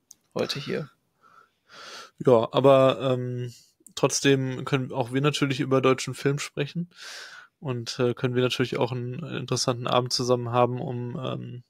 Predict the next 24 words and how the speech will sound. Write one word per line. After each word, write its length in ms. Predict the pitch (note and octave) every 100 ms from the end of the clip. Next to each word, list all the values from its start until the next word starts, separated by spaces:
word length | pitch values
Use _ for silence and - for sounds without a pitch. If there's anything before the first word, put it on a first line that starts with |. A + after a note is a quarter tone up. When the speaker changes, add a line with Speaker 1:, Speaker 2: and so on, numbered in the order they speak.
| _ -
Speaker 2:
das 160 | C#3 -
Thema 220 | B2 B2
nochmal 240 | A#2+ A#2+
zu 120 | -
vertiefen 580 | C3 C3 - D3+ C#3+ C3
und 380 | B2+ A#2+ A#2 - _ - - - - -
auch 120 | -
so 100 | - B2
ein 20 |
bisschen 220 | A#2+ B2
lockerer 380 | B2 - A#2+ A2+
darüber, 560 | A2+ A2+ A#2 A2+ A#2 -
äh, 120 | B2+ A#2
quatschen 380 | - A2+ -
zu 160 | B2+ B2+
können. 300 | - B2+ C3 _ _ _ _ _ _ _ _ _ _ _ _ _ _ _ _
Speaker 1:
Wie 140 | D#3 C3+
hat 120 | B2+
dir 180 | C3 D3
die 80 | D#3
Folge 340 | - D#3+ D#3+
mit 160 | D#3 D3+
Wolfgang 380 | D3+ - D#3
gefallen? 440 | D#3 - D#3 D#3+